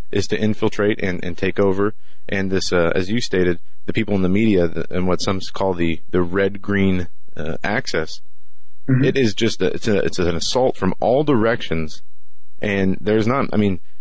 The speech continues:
Speaker 1: thankfully, some of the American people are still able to think for themselves and see right through this, and will never accept, uh, you know, Sharia law or Islam to, to take them over. But I see more and more people,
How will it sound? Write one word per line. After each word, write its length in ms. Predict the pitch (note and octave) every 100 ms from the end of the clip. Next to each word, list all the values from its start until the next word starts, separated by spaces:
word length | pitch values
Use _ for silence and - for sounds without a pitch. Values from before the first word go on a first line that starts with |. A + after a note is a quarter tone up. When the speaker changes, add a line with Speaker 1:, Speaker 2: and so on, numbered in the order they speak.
| -
Speaker 1:
thankfully, 540 | C#3+ E3 C3 A2 F#2 F2+ - G#2+ - - - - -
some 180 | C#3+
of 80 | C#3+
the 60 | G#2
American 320 | G2 G2 F#2+
people 280 | G#2 F#2+ F#2
are 60 | F2+
still 220 | A2 G2+
able 180 | G2 F#2+
to 60 |
think 220 | - G#2
for 60 | G2
themselves 400 | F#2 E2+ G2 F2
and 100 | E2+
see 180 | - A#2
right 220 | G#2 D#2
through 260 | - A2 G2
this, 340 | D2 - - - - - - -
and 120 | G#2+
will 80 | G#2+
never 360 | A2 A2+ G2+
accept, 500 | E2+ - F2 D#2 - - - - - - - -
uh, 200 | C2 G1+ -
you 80 | F2
know, 200 | E2 -
Sharia 400 | - G#2 F#2+ F#2
law 280 | F2+ F2 E2+
or 240 | F2 E2+
Islam 460 | - F#2+ F#2+ F2+ E2
to, 220 | - E2+ - - - -
to 120 | G2
take 240 | - G2+ -
them 160 | F#2
over. 320 | F#2 E2 D#2 - - - - - -
But 200 | - -
I 160 | - B2
see 180 | - A2+
more 220 | G#2+ A2
and 80 | G#2
more 300 | B2+ G#2+ F#2+ -
people, 420 | A#2+ - G#2+ G2